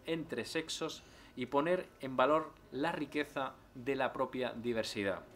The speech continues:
Tenemos que romper muchos prejuicios, muchos prejuicios culturales, atávicos que existen todavía en el conjunto de nuestra sociedad, prejuicios como el que de las mujeres son las más disponibles para los cuidados familiares,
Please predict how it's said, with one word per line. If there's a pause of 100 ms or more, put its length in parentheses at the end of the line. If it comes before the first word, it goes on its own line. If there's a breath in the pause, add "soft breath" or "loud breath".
(580 loud breath)
Tenemos
que
romper (520)
muchos
prejuicios, (580 loud breath)
muchos
prejuicios
culturales, (200)
atávicos
que
existen
todavía (380 loud breath)
en
el
conjunto
de
nuestra
sociedad, (500 loud breath)
prejuicios
como
el
que
de
las
mujeres
son
las
más
disponibles (380 loud breath)
para
los
cuidados
familiares,